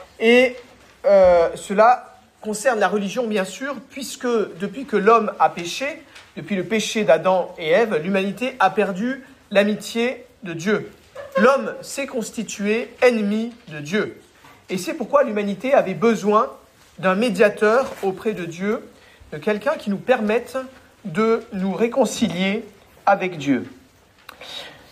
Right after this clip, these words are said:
Donc, le rôle de médiateur consiste, entre Dieu et les hommes, consiste dans le fait d'unir les hommes à Dieu. Il y a donc deux médiations. Il va y avoir, alors, si, est-ce qu'il reste encore des feuilles ou pas ?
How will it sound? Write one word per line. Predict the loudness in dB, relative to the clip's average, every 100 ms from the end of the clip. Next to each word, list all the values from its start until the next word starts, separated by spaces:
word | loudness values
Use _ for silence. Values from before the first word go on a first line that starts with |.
| -20 _ _ _ _ _
Donc, | 4 4 0 -2
le | 2
rôle | 4 2
de | 0
médiateur | -2 2 0 2 0 0
consiste, | -4 -6 -6 -6 -6 -8 -6
entre | -6 -4
Dieu | -6 -6
et |
les | -4 -2
hommes, | -2
consiste | -4 -8 -8 -10 -10 -4
dans | -4 0
le | -2
fait | -2 0 0 -2
d'unir | -4 0 2 2 2 -2 -6
les | -6 0
hommes | 2 0 2
à | 2
Dieu. | 2 -4 -4 -12 -20 -20 _ _ -20 -20 -8
Il | 2
y | 2
a |
donc | 4 -2 -2
deux | -8 2 4 4 -2 -10
médiations. | -2 -2 2 -2 -2 -10 -12 -14 _ _ _ _
Il | -6
va | 0
y |
avoir, | 0 4 4 4 -2 -8 -14 _
alors, | -8 -8
si, | -10 -8
est-ce | -8 -4
qu'il | -2 2
reste | 2 4 2 -2
encore | -2 -2
des | -2
feuilles | -4 -2 -2
ou | -2
pas ? | -4 -4